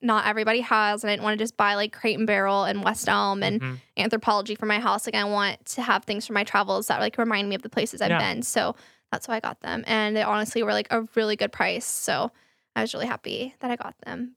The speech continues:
Speaker 1: But
Speaker 2: And that we were able to ship them. That was the most important part.
Speaker 1: Yeah.
Speaker 2: <laughs>
Speaker 1: Shipping is everything. But yeah, it was really pretty in Positano. Um, I think my favorite day there, we did a little boat tour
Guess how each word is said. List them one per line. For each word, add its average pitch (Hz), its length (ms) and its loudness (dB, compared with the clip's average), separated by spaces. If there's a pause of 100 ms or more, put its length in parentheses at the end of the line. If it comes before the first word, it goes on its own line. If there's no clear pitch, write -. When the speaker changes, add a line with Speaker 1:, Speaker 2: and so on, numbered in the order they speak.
Speaker 1:
But 233 160 4
Speaker 2:
And 147 200 2
that 131 120 2
we 131 100 2
were 123 100 4
able 117 260 2
to 113 100 0
ship - 320 0
them. 113 260 0
That 123 120 4
was 120 180 -4
the 120 80 -6
most 113 240 0
important 113 420 0
part. 117 380 0
Speaker 1:
Yeah. 220 320 0 (400)
Speaker 2:
<laughs> - 400 -20
Speaker 1:
Shipping 226 420 -2
is 226 220 -2
everything. 202 640 -4 (580)
But 254 120 2
yeah, 277 140 4
it 269 40 2
was 247 180 0
really 233 300 2
pretty 247 240 0
in 240 80 2
Positano. 220 760 0
Um, 202 440 0 (540)
I 233 120 2
think 254 220 0
my 254 120 2
favorite 220 340 2
day 233 140 2
there, 214 180 2
we 214 100 0
did 214 120 -4
a 220 60 -2
little 220 200 2
boat 214 340 -2
tour 226 400 2